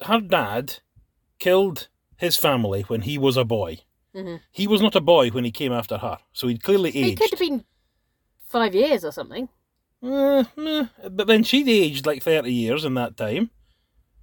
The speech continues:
Speaker 1: I don't think Rami Malek was older. C-, so I thought there was gonna be something about he, he was gonna live forever,
Speaker 2: No.
Speaker 1: but he didn't.
Speaker 2: At the end, when Bond was in the pool.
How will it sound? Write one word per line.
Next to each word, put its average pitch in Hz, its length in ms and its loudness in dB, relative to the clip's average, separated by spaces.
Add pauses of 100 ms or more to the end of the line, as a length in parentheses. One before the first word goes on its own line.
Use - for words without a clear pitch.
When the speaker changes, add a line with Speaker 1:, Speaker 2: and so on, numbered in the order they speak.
(680)
Speaker 1:
I 170 40 -6
don't 233 160 2
think 226 180 4
Rami 208 240 2
Malek 160 560 0 (140)
was 151 460 -6
older. 180 400 0
C-, 151 280 -4 (280)
so - 140 2
I 185 80 8
thought 277 180 6
there 220 60 0
was 202 100 -2
gonna 196 120 0
be 175 40 -6
something 190 240 4
about 156 140 4
he, 143 280 -4
he 165 60 -6
was 147 120 -8
gonna 143 200 -2
live 156 180 0
forever, 160 400 0 (260)
Speaker 2:
No. 170 400 -12
Speaker 1:
but 117 200 -2
he 135 120 -10
didn't. 101 260 -10 (380)
Speaker 2:
At 330 160 0
the 392 120 4
end, 190 220 2
when 226 160 2
Bond 247 240 0
was 226 140 0
in 226 120 0
the 208 80 -4
pool. 165 400 -4